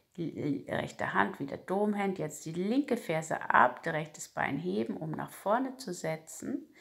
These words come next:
Zehen zum Mattenrand, hinteres Bein fünfundvierzig Grad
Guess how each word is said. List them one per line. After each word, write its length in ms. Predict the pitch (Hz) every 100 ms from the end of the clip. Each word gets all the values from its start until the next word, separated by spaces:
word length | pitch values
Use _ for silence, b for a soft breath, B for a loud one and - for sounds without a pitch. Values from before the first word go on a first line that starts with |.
| B B B _
Zehen 560 | - - 185 175 180 175
zum 280 | - 165
Mattenrand, 1000 | 160 156 160 - 180 180 165 180 269 - - _ _ _ _ _ _ _ -
hinteres 500 | 214 196 185 175 156
Bein 340 | - 147 147 151
fünfundvierzig 880 | - 151 139 - 147 - - -
Grad 540 | - - 156 202 311